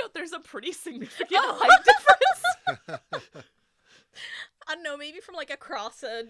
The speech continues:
Speaker 1: From, like, a second story looking down at
Speaker 2: Yeah.
Speaker 1: night. Sure.
Speaker 2: Yeah, but, like, maybe she wasn't wearing her
Speaker 1: <laughs> Clothes.
Speaker 2: clothes. <laughs>
Speaker 1: Yeah.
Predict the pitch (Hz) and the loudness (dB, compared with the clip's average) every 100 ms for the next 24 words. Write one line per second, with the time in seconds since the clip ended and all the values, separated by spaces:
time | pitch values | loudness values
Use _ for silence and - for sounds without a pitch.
0 | _ _ _ - 339 330 - _ _ - | _ _ _ -12 -4 -4 -4 _ _ -6
1 | 349 330 302 330 - 262 240 220 240 233 | -4 -6 -8 -10 -8 -8 -6 -8 -10 -12
2 | 226 214 214 214 208 196 - _ _ - | -10 -10 -8 -6 -6 -8 -14 _ _ -10
3 | 254 208 170 - _ _ _ _ _ _ | -6 -6 -8 -14 _ _ _ _ _ _
4 | _ _ _ _ _ 240 233 156 - _ | _ _ _ _ _ -12 -10 -10 -14 _
5 | 247 302 247 262 233 220 240 240 - 240 | -12 -8 -8 -10 -12 -10 -10 -10 -12 -12
6 | 202 226 185 196 190 180 294 466 339 330 | -14 -14 -16 -12 -10 -12 -12 -12 -12 -6
7 | 240 330 - 381 587 - - 554 - 587 | -4 -4 -4 -6 -6 -10 -10 -10 -10 -18
8 | _ 453 _ _ 262 226 | _ -20 _ _ -6 -6